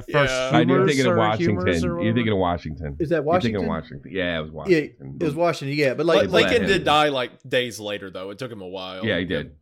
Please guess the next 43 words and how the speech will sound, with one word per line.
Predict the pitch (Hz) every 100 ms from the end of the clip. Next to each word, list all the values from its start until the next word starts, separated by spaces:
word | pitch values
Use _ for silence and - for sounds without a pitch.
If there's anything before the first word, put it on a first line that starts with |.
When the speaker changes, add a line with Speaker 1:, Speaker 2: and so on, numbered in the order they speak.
| 196
Speaker 4:
Like, | 170 151
medicines | 156 208 233 175 143
came | 175 143
so | - 185 180
far | 180 165 151 135 -
and | 139 123
so | - 147
fast | - 139 127 123 123
at |
this | 127 127
point. | - 120 123 _ _ _
But | 185
I | 220
had, | 208 196
I | 190
had | 185
a |
question | 180 160 156
before | 143
we | 143
get | 139
off | 131
the | 131
aliens. | 135 127 127
Is, | 127
like, | 135 120 _ _ _
what | 208 254
happens | 226 208 202 -
to | 165
your | 147
belief | 135 147 139
system | 139 - 135
if | 131 -
aliens | 156 156 143 135
do | 139 135
visit | 135 131 139
us | 151 147 -
and | 139
they | 127
don't | 120 127 123
look | 123 -
like | 117 -
us? | - -